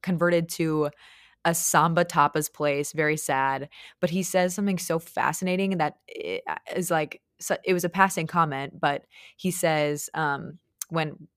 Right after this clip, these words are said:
recalling the closing of this jazz club, he says, "That's L A. They worship everything and they value nothing."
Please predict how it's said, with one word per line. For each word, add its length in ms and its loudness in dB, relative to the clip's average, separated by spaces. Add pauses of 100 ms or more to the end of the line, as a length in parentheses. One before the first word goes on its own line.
(240)
recalling 800 -4
the 60 -6
closing 400 -6
of 60 -8
this 140 -10
jazz 360 -6
club, 280 -6
he 160 -10
says, 440 -6
"That's 300 0
L 220 -2
A. 240 -2
They 180 -2
worship 480 0
everything 640 -4
and 140 -4
they 100 -2
value 460 -2
nothing." 520 -10